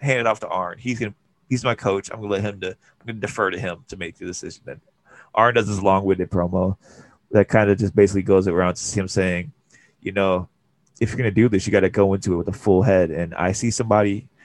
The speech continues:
you can't do this alone. And I, have seen somebody who, lately who has something, and I think I'm just gonna let them come down and show you." Then Red Velvet comes out. She cuts a really good promo. This is the first time I had seen her cut a promo, and she, <laughs> she was good, man. I, I, this is definitely,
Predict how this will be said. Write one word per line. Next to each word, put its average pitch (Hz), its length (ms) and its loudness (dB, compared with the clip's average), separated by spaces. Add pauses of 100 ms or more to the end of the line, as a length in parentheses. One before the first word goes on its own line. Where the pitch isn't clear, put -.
(320)
you 104 100 -10
can't 127 220 0
do 110 60 -8
this 110 160 -6
alone. 107 280 -2
And 87 40 -4
I, 90 260 -4
have 104 160 -4
seen - 180 -8
somebody 90 480 -2
who, - 360 -18
lately 85 280 -2
who 92 160 -6
has 113 240 0
something, 98 240 -8
and 92 80 -6
I 95 80 -4
think 117 300 -10 (400)
I'm 139 80 0
just 120 100 -12
gonna 110 100 -2
let 101 60 -2
them 98 120 -8
come 110 140 -10
down 98 120 -2
and 95 100 -10
show 95 200 -2
you." 85 240 -10 (520)
Then 90 180 -2
Red 104 180 2
Velvet 98 240 4
comes 95 240 -2
out. 92 100 0
She - 100 -10
cuts 196 140 -2
a 131 60 -4
really 107 220 -4
good 95 120 0
promo. 92 320 -2
This 104 80 -6
is 107 60 -12
the 110 100 -2
first 110 160 -2
time 104 120 -2
I 98 100 2
had 92 160 -2
seen 110 180 -6
her 92 160 -6
cut - 240 -4
a 82 60 -2
promo, 95 340 -6
and 90 100 -10
she, - 300 -8 (540)
<laughs> - 60 -8 (920)
she - 140 -4
was 165 120 0
good, 160 300 4
man. 95 220 4
I, 110 200 2
I, 110 280 4 (1200)
this 131 300 4
is 135 120 0
definitely, 120 380 6